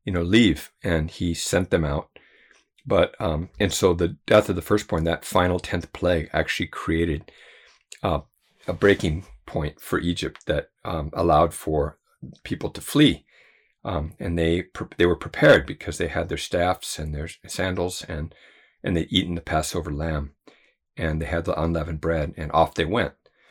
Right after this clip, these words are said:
And, um, and so the liberation, um, was occasioned, but not completely, because that's actually,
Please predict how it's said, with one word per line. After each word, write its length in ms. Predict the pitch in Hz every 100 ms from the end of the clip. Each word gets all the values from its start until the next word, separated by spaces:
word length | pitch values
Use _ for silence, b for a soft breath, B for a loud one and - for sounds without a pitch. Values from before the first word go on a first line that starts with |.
| b b - -
And, 340 | 80 87 87 -
um, 300 | 73 76 - _ _ _ _ _ - _ _ _ _ - -
and 100 | 95
so 200 | - 98
the 100 | 92
liberation, 880 | 87 87 104 - 85 78 - - - _ _ 90
um, 320 | 78 76 - _ _ _ - -
was 180 | 82 82
occasioned, 640 | - - 85 80 71 - b b b b b b -
but 240 | 85 78 - -
not 240 | 107 107
completely, 540 | - 104 160 147 76 -
because 340 | - - 90 -
that's 320 | 90 82 -
actually, 540 | 80 78 - 82 76